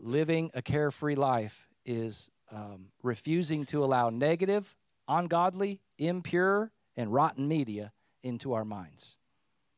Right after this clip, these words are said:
We've all been given the mind of Christ. Tell the person next to you, "You have a beautiful mind." Amen. The challenge is that many people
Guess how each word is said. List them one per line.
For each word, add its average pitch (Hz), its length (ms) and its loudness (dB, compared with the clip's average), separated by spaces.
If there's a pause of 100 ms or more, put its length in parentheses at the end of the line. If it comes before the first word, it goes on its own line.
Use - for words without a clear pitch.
(760)
We've 147 140 0
all 165 220 6
been 170 180 0
given 147 340 0
the 120 60 0
mind 131 320 0
of 120 100 -8
Christ. - 580 -6 (640)
Tell 135 160 -4
the 135 80 -4
person 143 340 -2
next 151 240 0
to 156 80 -8
you, 156 300 0 (380)
"You 123 100 -6
have 131 180 -2
a 117 80 0
beautiful 135 480 -2
mind." 95 380 -6 (2250)
Amen. 139 440 0 (760)
The 120 100 -4
challenge 156 720 2
is 135 220 -4
that 123 280 0 (400)
many 175 460 -2
people 127 540 -6